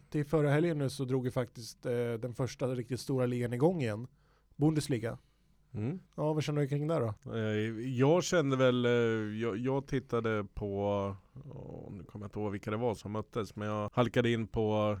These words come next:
Speaker 2: kvällsmatchen på lördagen där, som började sjutton trettio, tror jag.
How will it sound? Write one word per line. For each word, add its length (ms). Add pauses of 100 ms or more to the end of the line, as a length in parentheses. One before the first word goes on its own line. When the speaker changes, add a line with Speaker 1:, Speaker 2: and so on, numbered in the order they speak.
(160)
Speaker 2:
kvällsmatchen 840
på 520
lördagen 440
där, 240 (300)
som 220
började 280
sjutton 340
trettio, 340
tror 160
jag. 60